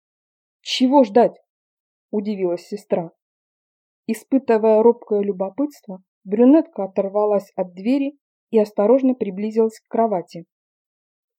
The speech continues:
Правда, наученная вчерашним опытом, недостаточно быстро, чтобы отказаться внутри кокона из одеяла.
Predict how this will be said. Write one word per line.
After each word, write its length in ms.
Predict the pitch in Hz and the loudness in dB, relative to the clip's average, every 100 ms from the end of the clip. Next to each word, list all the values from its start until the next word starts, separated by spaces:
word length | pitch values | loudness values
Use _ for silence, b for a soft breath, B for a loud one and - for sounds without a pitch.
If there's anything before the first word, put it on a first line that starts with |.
| _ | _
Правда, 380 | - 247 269 285 | 0 2 4 4
наученная 640 | 277 269 269 277 269 254 | 6 6 4 2 2 2
вчерашним 600 | 247 - 254 262 - 247 240 | 0 0 0 0 -2 -2 -2
опытом, 560 | 247 294 269 - 190 185 _ | -4 -2 -4 -6 -10 -12 _
недостаточно 800 | - 214 240 - 277 294 294 294 | -6 -2 -2 0 -2 0 -2 0
быстро, 540 | 277 220 220 - 220 220 _ _ _ | 0 -2 -6 -8 -10 -10 _ _ _
чтобы 360 | _ 220 214 | _ -2 0
отказаться 640 | 214 214 208 196 208 - 208 | -2 -2 -2 0 -2 -2 -4
внутри 420 | 220 208 202 202 | -4 -6 -10 -8
кокона 520 | - 254 - 202 180 | -2 -2 -2 -6 -8
из 180 | - 185 _ | -14 -18 _
одеяла. 600 | 190 220 220 170 165 | -10 -8 -6 -6 -6